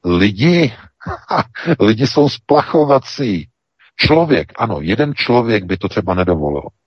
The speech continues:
na svém dítěti, aby třeba na ní dělali nějaké pokusy, eh, pak, když to není maskované, za vakcínku, že? Ale nějaké pokusy prostě s nějakýma jedama a podobně. Eh,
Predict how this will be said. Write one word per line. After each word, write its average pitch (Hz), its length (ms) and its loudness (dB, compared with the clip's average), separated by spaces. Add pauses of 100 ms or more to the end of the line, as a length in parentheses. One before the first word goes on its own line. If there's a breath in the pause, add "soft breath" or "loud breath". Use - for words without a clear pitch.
(380)
na 92 60 4
svém 90 300 0
dítěti, 85 580 -2
aby 80 220 0
třeba 80 260 -4
na 78 120 0
ní 78 160 -6
dělali 78 360 2
nějaké 78 460 0
pokusy, - 500 -2 (460 loud breath)
eh, 87 260 2
pak, 80 120 0
když 82 240 0
to 80 100 0
není 80 180 0
maskované, 78 560 -2
za 80 100 2
vakcínku, 82 640 -2 (480 loud breath)
že? 90 340 2 (420 loud breath)
Ale 80 240 0
nějaké 78 380 0
pokusy - 420 -8
prostě 80 240 -8
s 73 40 -8
nějakýma 78 760 0
jedama 82 520 2
a 92 40 -2
podobně. 78 420 -6 (460 loud breath)
Eh, 85 40 -6